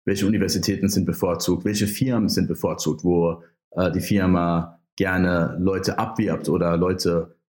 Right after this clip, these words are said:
äh, vorher gearbeitet hatten? Und dann kann man das vergleichen mit einem Wettbewerbsunternehmen oder beziehungsweise eine Firma, wo man mit dem Gedanken spielt, auch zu übernehmen oder zu investieren.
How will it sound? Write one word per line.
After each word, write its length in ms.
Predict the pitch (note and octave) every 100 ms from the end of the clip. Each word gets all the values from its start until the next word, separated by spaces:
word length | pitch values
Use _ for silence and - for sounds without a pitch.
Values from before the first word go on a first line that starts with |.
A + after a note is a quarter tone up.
| _
äh, 320 | - D#2 A1+
vorher 260 | - G2+ G2
gearbeitet 500 | C2+ G#2 G#2+ F2+ -
hatten? 360 | - - - - _ _
Und 360 | - G2+ G2+ G2
dann 400 | F#2+ F#2 - G#2+
kann 140 | A#2+
man 60 | A#2+
das 100 | A2+
vergleichen 760 | A#2 G#2 G2 G2+ G#2 - G2+
mit 260 | G2 F#2+ -
einem 380 | G2 F#2+ F2+ - _ -
Wettbewerbsunternehmen 920 | B2 - G#2 F#2 - F#2+ F#2 E2+ D#2+
oder 140 | D#2+
beziehungsweise 560 | - - F#2+ F#2+ F2+ F2+
eine 160 | F#2
Firma, 640 | F#2 A2+ G#2+ G2+ F#2+ F#2+ - _ -
wo 80 | F#2+
man 200 | F#2 F#2+
mit 120 | F#2+
dem 60 |
Gedanken 360 | F#2 F#2+ F#2+ -
spielt, 480 | - G2 F#2 F2 -
auch 280 | A2+ - -
zu 120 | G2
übernehmen 380 | F2 F2 E2+ E2+
oder 160 | E2
zu 120 | -
investieren. 680 | F2 E2 - - C#2+ - -